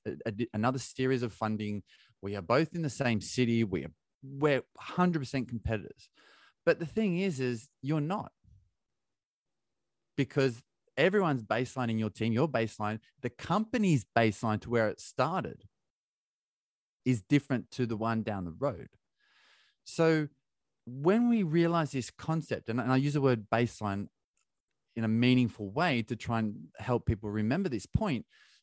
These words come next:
is that you're never going up, you're never in a, in a, in a fair competition because everyone's baseline is different. Now, it's not an excuse. It's not something to say, "Well, that's the reason why they're successful." Okay, that's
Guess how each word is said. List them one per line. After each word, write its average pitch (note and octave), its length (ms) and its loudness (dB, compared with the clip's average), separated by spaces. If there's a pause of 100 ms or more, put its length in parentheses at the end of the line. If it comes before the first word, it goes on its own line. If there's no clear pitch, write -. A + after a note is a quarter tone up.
(140)
is D3+ 160 -2
that D3+ 260 -4
you're C3+ 320 0
never E3+ 400 0
going D#3+ 400 0
up, C3+ 140 -2 (400)
you're D3+ 140 0
never G#3 260 2
in E3+ 120 0
a, B2+ 200 2
in B2 100 0
a, - 160 -4
in C3+ 120 2
a A2+ 40 -2
fair C3+ 340 0
competition - 640 -8 (720)
because C#3 220 4
everyone's F#3 440 2 (120)
baseline C3+ 420 0
is G2 100 -8 (180)
different. - 360 -6 (360)
Now, D3+ 180 4
it's D#3 220 0
not G3+ 200 4
an G3+ 140 2
excuse. - 640 -4
It's A#2+ 160 -6
not G3 200 0
something C#3 200 0
to A#2 80 -2
say, B2 160 4
"Well, A#2 160 2
that's B2 240 -2
the A2+ 120 -10
reason A2 320 -2
why G#2 160 0
they're G#2 200 -2
successful." - 840 -6 (500)
Okay, A2+ 200 0 (260)
that's - 420 -2